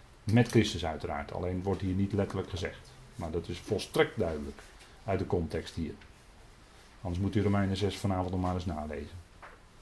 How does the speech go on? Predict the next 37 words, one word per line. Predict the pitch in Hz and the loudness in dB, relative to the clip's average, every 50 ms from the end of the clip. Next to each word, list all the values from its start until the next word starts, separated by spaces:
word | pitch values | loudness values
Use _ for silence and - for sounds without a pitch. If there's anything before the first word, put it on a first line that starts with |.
| - - - - - - - - - - - - - | -20 -20 -20 -20 -20 -20 -20 -20 -20 -20 -16 0 6
"Opdat | 123 120 110 117 113 107 104 | 8 8 10 12 10 10 8
het | 90 80 | 6 4
lichaam | 98 113 135 139 139 - 117 104 101 92 | 8 8 10 8 8 8 4 4 4 4
van | 95 92 90 85 | 2 2 2 2
de | 82 78 | 0 0
zonde | - - 110 139 180 208 196 147 110 92 - | 4 8 10 10 10 10 10 8 8 6 6
teniet | - 92 95 135 175 - | 6 4 6 6 4 4
gedaan | - 214 208 208 208 208 | 2 2 2 4 4 4
zou | 196 196 202 202 | 4 4 4 6
worden," | 202 208 226 269 302 - - - - - - - - - - - | 6 6 4 4 0 -4 -10 -16 -20 -20 -20 -20 -20 -20 -18 -10
buiten | - 98 82 80 76 - 85 | -4 -2 0 0 0 2 4
werking | 104 139 160 160 190 185 175 | 4 4 4 2 0 -2 -2
gesteld | 170 - - 175 175 175 | -2 -2 -2 -2 -2 -2
zou | - 175 175 | -2 -2 -2
worden, | 180 185 208 226 226 - - - - - - - - - - - - - - - - | -2 -2 -2 -4 -4 -6 -12 -20 -20 -20 -20 -20 -20 -20 -20 -20 -20 -20 -16 -2 4
"en | 127 117 107 98 | 6 6 6 6
wij | 92 87 82 85 | 6 4 4 4
niet | 87 95 113 127 151 185 214 208 208 - | 6 8 10 10 10 10 8 8 4 0
meer | 147 160 170 180 180 180 - - | 2 4 4 4 4 2 0 2
als | 131 113 107 101 - - | 4 4 4 4 2 -2
slaaf | - - 139 147 160 165 160 - - | 2 4 4 4 4 4 0 0 0
de | 135 135 143 | 2 4 6
zonde | 143 175 180 165 135 117 | 8 8 8 8 8 6
dienen." | 107 95 87 - 80 85 | 6 4 2 2 0 0
Dus | 92 95 - - - - | -2 -2 -2 -6 -4 2
ook | - 113 113 113 - | 6 6 6 6 6
hier | 92 175 208 214 170 156 165 147 | 6 8 8 8 8 8 6 4
gaat | - 151 135 127 127 | 6 6 6 6 6
het | 139 139 | 4 4
om | 151 117 123 131 | 6 6 6 8
bevrijding | 120 117 110 139 160 190 196 170 143 160 180 - - | 6 6 6 6 6 6 6 6 4 4 2 2 4
uit | 131 135 147 - | 2 4 4 4
slavernij, | - 160 151 135 131 151 175 202 196 143 | 4 6 6 6 6 4 4 4 6 6
hier | 113 143 196 190 151 | 6 6 6 6 6
van | 139 151 135 | 6 6 6
de | 135 | 8
zonde. | 139 185 208 196 160 113 | 8 8 8 6 6 2